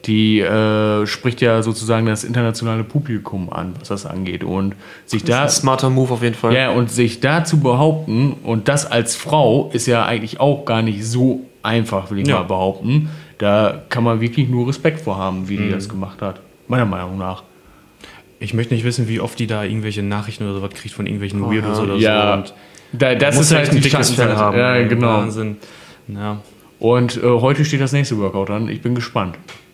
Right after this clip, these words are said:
Speaker 3: Ach
Speaker 1: Also
Speaker 3: so, ah, es geht weiter.
Speaker 1: Ja, es geht weiter und danach gehe ich laufen für eine Stunde.
Speaker 3: Macht Kai Pflaume auch so Fitnessprogramme? Ja. Der hat ja seinen eigenen YouTube-Channel mit Ehrenpflaume.
Speaker 2: Ja, der macht da keine
Speaker 1: Fit wie
Speaker 2: eigenen
Speaker 1: Pflaume.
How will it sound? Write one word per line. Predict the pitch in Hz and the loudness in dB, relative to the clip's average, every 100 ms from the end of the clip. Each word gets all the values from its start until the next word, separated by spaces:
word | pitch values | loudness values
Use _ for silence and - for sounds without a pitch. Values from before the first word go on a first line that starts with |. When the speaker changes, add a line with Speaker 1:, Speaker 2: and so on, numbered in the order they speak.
| _ _ _ - | _ _ _ -6
Speaker 3:
Ach | |
Speaker 1:
Also | 104 214 160 | 2 4 4
Speaker 3:
so, | - | 4
ah, | 165 | 2
es | 127 - | 2 0
geht | 160 | 0
weiter. | 160 110 98 104 | 0 0 -2 0
Speaker 1:
Ja, | 147 | 2
es | 147 | 2
geht | 131 | 2
weiter | 127 147 | 2 4
und | 143 | 2
danach | 135 139 | 2 0
gehe | 135 135 | 2 2
ich | |
laufen | 131 117 113 104 101 107 | 4 2 0 -2 -2 -4
für | - 104 | -4 -6
eine | |
Stunde. | 98 117 104 101 101 - | -4 -4 -4 -6 -10 -4
Speaker 3:
Macht | 131 131 | -4 -2
Kai | - | -2
Pflaume | 127 123 117 | 0 0 2
auch | 110 135 | 0 0
so | 160 | -2
Fitnessprogramme? | 156 160 160 160 151 165 202 208 - - - _ _ - | -2 -2 -2 -2 0 0 0 -2 -14 -20 -20 _ _ -20
Ja. | 180 - - | -18 -18 -4
Der | 135 | 2
hat | 151 | 4
ja | 151 | 4
seinen | 147 135 | 4 2
eigenen | 147 151 | 4 4
YouTube-Channel | 147 131 - 104 98 | 2 -2 -4 -4 -4
mit | 98 | -6
Ehrenpflaume. | 104 101 101 98 95 101 | -8 -8 -10 -10 -8 -8
Speaker 2:
Ja, | 127 | -8
der | 160 | -8
macht | 131 123 | -8 -6
da | 113 113 | -8 -8
keine | - - | -8 -4
Speaker 1:
Fit | 170 156 | 0 2
wie | |
Speaker 2:
eigenen | 156 156 | 2 2
Speaker 1:
Pflaume. | 151 143 123 | 2 2 2